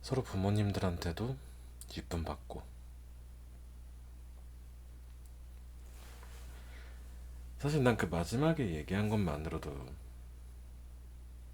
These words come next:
더 큰 조건은 없다고 보거든.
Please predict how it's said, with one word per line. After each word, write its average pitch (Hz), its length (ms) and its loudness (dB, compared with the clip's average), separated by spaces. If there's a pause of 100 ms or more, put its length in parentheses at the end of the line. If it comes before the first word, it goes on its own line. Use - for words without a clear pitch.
(680)
더 87 200 -2 (160)
큰 135 540 4
조건은 - 400 0
없다고 82 340 0
보거든. - 320 -6